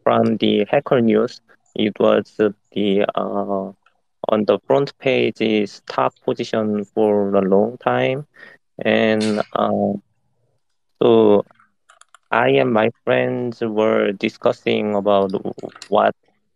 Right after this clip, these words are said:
this might be in a Discord channel.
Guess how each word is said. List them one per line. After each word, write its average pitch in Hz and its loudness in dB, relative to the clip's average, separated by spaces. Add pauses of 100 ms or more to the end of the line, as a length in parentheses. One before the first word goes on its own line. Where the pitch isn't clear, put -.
this 110 0
might 110 0
be 175 0 (840)
in 107 2
a 101 2 (100)
Discord 113 -2
channel. 123 -4